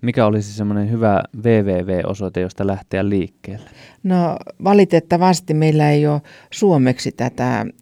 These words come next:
Speaker 2: netissä, mutta ne, jotka hallitsevat englantia, voivat, ö,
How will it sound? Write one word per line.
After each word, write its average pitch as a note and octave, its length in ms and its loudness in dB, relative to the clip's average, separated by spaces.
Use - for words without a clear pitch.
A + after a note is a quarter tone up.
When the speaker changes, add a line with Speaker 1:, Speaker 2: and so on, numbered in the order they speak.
Speaker 2:
netissä, D3 640 0
mutta D#3+ 360 0
ne, F#3+ 260 2
jotka D3+ 680 2
hallitsevat C#3+ 800 0
englantia, B2+ 760 2
voivat, D#3 400 4
ö, C#3 40 -6